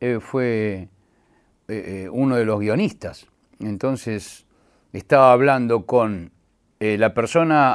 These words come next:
a quien yo debía interpretar y construir como personaje y además quien había, eh, escrito también la palabra de este personaje. Entonces <laughs> era como, eh, no podía discutir con alguien así sobre mi punto de vista, porque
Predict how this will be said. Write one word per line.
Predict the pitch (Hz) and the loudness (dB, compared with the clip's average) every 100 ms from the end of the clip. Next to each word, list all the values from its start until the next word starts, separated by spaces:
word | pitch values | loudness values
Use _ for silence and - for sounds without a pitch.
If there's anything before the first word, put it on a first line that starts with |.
| 117 | 0
a | 113 | -2
quien | 120 113 | -4 -6
yo | 110 143 135 127 117 107 104 87 78 69 | -2 2 4 4 2 0 -4 -8 -12 -12
debía | 95 107 131 | -6 -2 -2
interpretar | 120 113 101 107 104 165 139 | -2 -2 -4 0 4 4 4
y | |
construir | 117 107 117 131 123 | -2 -6 -4 -4 -2
como | 120 110 | -4 -4
personaje | 110 107 135 208 240 185 | -4 -4 -2 -2 0 -2
y | 127 | 0
además | 117 123 180 185 - _ _ _ _ _ _ _ _ | 0 2 2 0 -6 _ _ _ _ _ _ _ _
quien | 131 120 113 | -2 -2 -2
había, | - 110 135 143 120 107 95 - _ _ _ | -4 -2 2 4 4 2 -2 -10 _ _ _
eh, | 104 101 92 69 92 | -8 -6 -10 -12 -10
escrito | 95 98 - 151 131 | -8 -6 -2 -2 0
también | 110 117 139 | 0 0 2
la | 127 107 | 2 2
palabra | 151 214 131 113 | 6 6 6 4
de | |
este | 104 - | 0 -4
personaje. | 107 107 | -8 -6
Entonces | 117 170 - 160 - | -2 -2 0 -2 -2
<laughs> | - | -6
era | 127 151 | 2 2
como, | - 131 120 113 - _ _ - - | 0 -4 -4 -4 -8 _ _ -20 -16
eh, | - 127 123 117 110 92 _ | -2 0 2 0 -2 -6 _
no | 156 | -2
podía | 123 165 294 147 | 2 2 4 2
discutir | 120 - 113 120 101 | 0 -4 -2 -2 -2
con | 117 113 | -2 0
alguien | 117 117 | 0 0
así | 113 123 123 | 0 -2 -2
sobre | - 113 110 | 0 2 2
mi | 110 | -2
punto | 98 131 117 123 | -2 -4 0 2
de | 117 | 4
vista, | 120 107 - 95 | 2 0 -4 -4
porque | 101 92 95 | -4 -6 -8